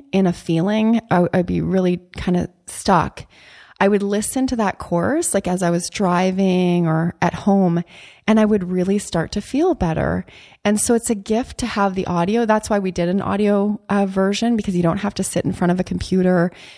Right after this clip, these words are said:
and watch the screen. You can be driving, you can be doing other things. It's really easy to take with you. But I would say to those that invest in the course, notice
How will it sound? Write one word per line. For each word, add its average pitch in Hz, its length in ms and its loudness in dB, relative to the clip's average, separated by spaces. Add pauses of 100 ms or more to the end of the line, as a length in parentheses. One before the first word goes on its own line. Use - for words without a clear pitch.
(140)
and 180 160 4
watch - 280 0
the 180 120 -2
screen. 165 640 2
You 190 180 2
can 233 320 2
be 196 80 2
driving, 165 320 2
you 170 60 -2
can 196 220 -2
be 185 80 2
doing 175 220 0
other 175 160 -2
things. 170 220 -2
It's 180 140 -4
really 190 200 2
easy 180 300 -2
to 180 80 2
take - 240 -4
with 175 200 -2
you. 254 200 2 (520)
But 254 120 4
I 240 80 4
would 240 160 0
say 247 320 -2
to 254 140 0
those 196 380 0
that 175 280 -2
invest 196 540 -2
in 208 80 0
the 185 80 -2
course, 165 600 -2 (720)
notice 233 840 0